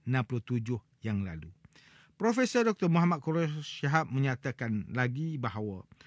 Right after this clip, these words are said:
ayat yang lalu tidak mengisyaratkan pembicaraan secara langsung kepada orang munafik dengan harapan mereka akan sedar.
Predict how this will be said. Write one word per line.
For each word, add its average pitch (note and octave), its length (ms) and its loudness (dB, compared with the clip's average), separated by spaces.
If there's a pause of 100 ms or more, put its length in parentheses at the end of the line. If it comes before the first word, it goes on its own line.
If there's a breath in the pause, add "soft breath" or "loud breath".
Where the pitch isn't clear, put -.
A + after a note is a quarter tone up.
(340 loud breath)
ayat C#3+ 400 4
yang A#2 240 2
lalu D3+ 480 0
tidak G#2+ 240 -4
mengisyaratkan D3 960 -2
pembicaraan C#3 960 -2
secara A2+ 400 -4
langsung E3 560 0
kepada D#3+ 320 -4
orang D3+ 240 2
munafik C3 560 -2 (560 soft breath)
dengan C3+ 240 2
harapan F3+ 480 4
mereka D#3 400 2
akan C#3+ 160 0
sedar. G2 400 -6